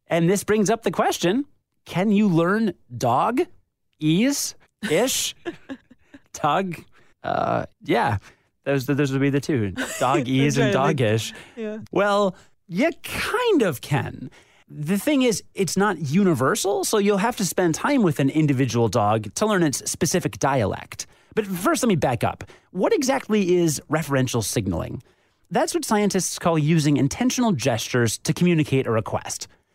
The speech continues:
Speaker 1: This is different from normal movement because the gestures don't serve a practical purpose. They're just symbolic, and they're repeated until the request is granted.
Speaker 2: Like if you had a bunch of candy and I put my hand out and I'd be like, "Meh, gimme." And I made a,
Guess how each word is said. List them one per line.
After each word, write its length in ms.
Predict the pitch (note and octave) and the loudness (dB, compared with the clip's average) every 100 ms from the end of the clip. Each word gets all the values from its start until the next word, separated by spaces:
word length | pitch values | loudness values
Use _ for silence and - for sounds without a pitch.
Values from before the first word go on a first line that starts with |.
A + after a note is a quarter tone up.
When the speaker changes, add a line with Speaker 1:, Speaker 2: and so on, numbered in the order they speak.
| _ _ _ | _ _ _
Speaker 1:
This 140 | G4+ | 0
is 120 | D4+ | 0
different 300 | F#3+ B3+ A3+ | 0 0 0
from 240 | F3+ E3+ D3+ | 2 4 4
normal 420 | D#3+ F3+ G#3 D#3+ | 4 4 4 4
movement 540 | B2+ A2 F#2+ G2 F#2+ | 4 2 0 -2 -2
because 260 | D3 D3+ C3+ | -2 0 0
the 80 | C3 | 0
gestures 520 | A#2+ C#3 - C#3 A#2 | 0 -2 -2 0 0
don't 260 | G#2 - - | 0 0 0
serve 300 | - D#3+ B2+ | 0 0 2
a 100 | A2 | -2
practical 600 | - A3+ A#3 - D3 A#2 | -2 -4 -2 -4 -2 -2
purpose. 560 | - F#2 G2+ C#3+ - - - - | -2 -2 0 -2 -6 -12 -20 -6
They're 120 | E3+ | -2
just 200 | D#3 F3+ | 0 0
symbolic, 720 | - B2+ G2+ D3 G#2 F#2+ - - _ _ | 0 0 0 0 0 -4 -6 -16 _ _
and 120 | - C3+ | -4 0
they're 80 | |
repeated 460 | B2 B2+ G#3 A3+ D#3+ | 2 2 2 2 2
until 380 | D#3+ D#3 B2 A2+ | 2 2 2 0
the 220 | G2+ C3+ | 0 0
request 440 | C3 B2+ G2 G2 | 0 0 -2 -2
is 100 | C3+ | -2
granted. 500 | C3+ E3+ G3 - E2 - _ _ | 0 2 2 0 -6 -14 _ _
Speaker 2:
Like 120 | G3+ G3+ | -2 0
if 120 | G#3 | 2
you 100 | G#3 | 2
had 80 | F#3+ | 2
a 40 | |
bunch 200 | F3+ F3 | 0 -2
of 80 | E3 | -4
candy 480 | - D#3+ D3+ C3+ A#2+ | -2 -2 0 -2 -2
and 140 | C#3+ | -2
I 60 | D#3 | -2
put 160 | E3+ | -2
my 100 | D3+ | -4
hand 300 | D3 D#3 D3 | -4 -4 -2
out 180 | C#3 C3 | -2 -2
and 80 | - | -2
I'd 60 | D#3+ | -2
be 80 | |
like, 160 | D3+ C3+ _ - | -2 -4 _ -4
"Meh, 280 | A#3+ A3+ D#3 _ | -2 -2 -6 _
gimme." 400 | - A#3 F#3 D3 - _ - | -2 0 -2 -4 -10 _ -4
And 120 | F#3+ | 0
I 20 | |
made 180 | F#3+ G3 | 2 2
a, 160 | F3 | 0